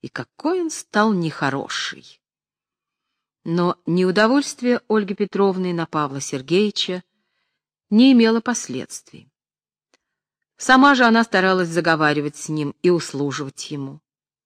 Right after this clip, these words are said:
Впрочем, все глядела в глаза приезжему и чуть не до драки доходила между приживалками,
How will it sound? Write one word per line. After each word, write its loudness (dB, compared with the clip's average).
Впрочем, -2
все 2
глядела 0
в -20
глаза -4
приезжему -4
и -8
чуть 0
не 2
до 2
драки 2
доходила -2
между 0
приживалками, 0